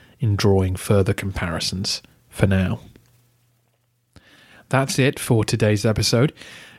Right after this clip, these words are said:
Next time we will get into the details of life for former Romans within the Caliphate, the extent of conversion to Islam,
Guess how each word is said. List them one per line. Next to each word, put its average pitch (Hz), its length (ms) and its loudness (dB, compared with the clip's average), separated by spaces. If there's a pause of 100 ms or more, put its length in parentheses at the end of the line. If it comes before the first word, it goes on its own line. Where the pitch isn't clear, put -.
Next 180 260 0
time 151 220 2
we 139 100 2
will 131 140 2
get 131 220 0
into 120 160 -4
the 113 120 -2
details 127 840 -2
of 104 240 -2
life 110 440 2
for - 220 -8
former 113 400 2
Romans 113 500 2
within 104 240 0
the 107 60 -2
Caliphate, 123 540 0 (580)
the 117 120 2
extent 127 540 0
of 101 140 -4
conversion 107 680 0
to - 180 -6
Islam, 104 540 2